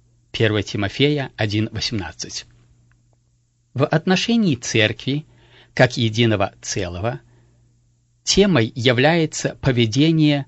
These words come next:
в Доме Божьем, три пятнадцать. Среди других важных вопросов, обсуждающихся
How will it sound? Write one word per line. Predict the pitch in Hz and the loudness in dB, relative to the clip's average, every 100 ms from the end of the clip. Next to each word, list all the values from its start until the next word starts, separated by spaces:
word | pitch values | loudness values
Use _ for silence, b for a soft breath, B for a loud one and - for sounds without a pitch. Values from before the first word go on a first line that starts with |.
| _ _ _ | _ _ _
в | 120 | -4
Доме | 113 101 110 | 0 0 0
Божьем, | 127 160 156 - 87 - _ _ _ _ _ _ | 0 -2 -2 -6 -12 -14 _ _ _ _ _ _
три | - 107 | -4 -4
пятнадцать. | 98 117 127 85 - - - - _ b b b b | -4 -6 -4 -4 -6 -16 -18 -20 _ b b b b
Среди | - 151 160 233 | -2 0 2 0
других | 160 151 180 - | 0 0 -2 -2
важных | 143 175 151 123 - | 0 0 0 -4 -2
вопросов, | 123 120 104 104 143 139 - _ b b _ | -2 -2 -2 -2 -4 -6 -12 _ b b _
обсуждающихся | 123 120 - 123 160 190 175 - 113 - - 92 | 0 0 -2 -2 -2 -2 -2 -4 -4 -4 -6 -8